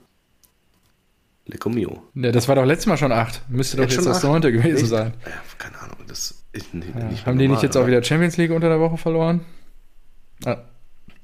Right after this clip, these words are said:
Speaker 2: Mal gucken.
Speaker 1: Ah, okay. Äh, Gift Orban, letzte Saison, zweiundzwanzig Spiele, zwanzig Tore. Das klingt schon eher nach Eintracht Frankfurt. So.
Speaker 2: Ja,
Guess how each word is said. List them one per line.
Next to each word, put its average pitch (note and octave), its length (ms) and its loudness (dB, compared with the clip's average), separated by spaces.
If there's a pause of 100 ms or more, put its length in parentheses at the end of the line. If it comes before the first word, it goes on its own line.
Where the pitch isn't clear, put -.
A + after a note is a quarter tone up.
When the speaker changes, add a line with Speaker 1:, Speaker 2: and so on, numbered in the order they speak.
(960)
Speaker 2:
Mal F#2 180 -10
gucken. - 260 -16 (420)
Speaker 1:
Ah, F#2 200 -6
okay. E2+ 300 -4 (480)
Äh, F#2+ 220 0
Gift A#2+ 260 -2
Orban, G#2+ 380 2
letzte A2+ 320 0
Saison, G2+ 400 0
zweiundzwanzig F#2 580 -2
Spiele, E2+ 300 -6
zwanzig D2 340 -12
Tore. B1 240 -14 (220)
Das F#2+ 300 -2
klingt F#2 220 -4
schon D#2+ 140 -8
eher C#2 120 -10
nach - 180 -14
Eintracht - 260 -16
Frankfurt. - 380 -20 (680)
So. F#2+ 320 -4 (4000)
Speaker 2:
Ja, C#3 240 2